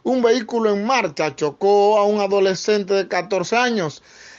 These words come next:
El menor fue llevado al Hospital Manuel de Luna del municipio de Gaspar Hernández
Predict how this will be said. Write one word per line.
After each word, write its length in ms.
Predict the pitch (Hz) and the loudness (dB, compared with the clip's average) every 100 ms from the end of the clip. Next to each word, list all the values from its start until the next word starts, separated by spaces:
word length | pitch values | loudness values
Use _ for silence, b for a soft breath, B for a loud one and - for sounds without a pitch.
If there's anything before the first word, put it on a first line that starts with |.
| B | B
El 200 | 226 254 | 0 2
menor 480 | 262 285 302 285 254 | 2 2 2 2 2
fue 180 | 277 269 | 2 2
llevado 380 | 240 247 240 | 4 4 2
al 80 | 240 | 2
Hospital 460 | 220 214 175 220 220 | 0 -2 -2 0 2
Manuel 340 | 202 202 220 | 2 2 2
de 100 | 190 | 2
Luna 340 | 202 247 170 143 | 2 2 0 0
del 160 | 135 | -2
municipio 640 | 156 196 156 - 196 190 | -2 -2 -2 -4 -4 0
de 120 | 180 156 | 2 0
Gaspar 300 | 139 208 196 | -2 0 2
Hernández 600 | 165 208 226 196 156 | 2 0 -2 -2 -4